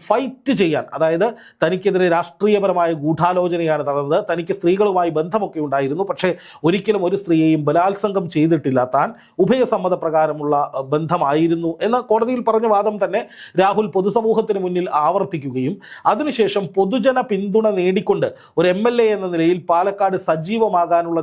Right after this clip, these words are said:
നീക്കവുമാണ് രാഹുലിൻ്റെ ഭാഗത്ത് നിന്ന് ഉണ്ടാകുന്നതെങ്കിൽ രാഹുലിന് രാഷ്ട്രീയപരമായി ഒരുപാട് മുന്നോട്ട് പോകാനുള്ള സാധ്യതകളുണ്ട്.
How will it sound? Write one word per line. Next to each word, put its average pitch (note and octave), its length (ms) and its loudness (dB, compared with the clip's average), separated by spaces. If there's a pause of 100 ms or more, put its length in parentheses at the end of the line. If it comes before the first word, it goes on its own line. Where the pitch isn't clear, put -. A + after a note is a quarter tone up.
നീക്കവുമാണ് F#3 640 0
രാഹുലിൻ്റെ E3+ 400 -2
ഭാഗത്ത് D#3+ 380 -2
നിന്ന് D#3 160 -4 (120)
ഉണ്ടാകുന്നതെങ്കിൽ F#3+ 840 0 (420)
രാഹുലിന് F3 460 0 (160)
രാഷ്ട്രീയപരമായി D#3 800 0 (100)
ഒരുപാട് E3+ 400 0
മുന്നോട്ട് E3+ 360 -2
പോകാനുള്ള D#3 340 0 (120)
സാധ്യതകളുണ്ട്. G3 680 -2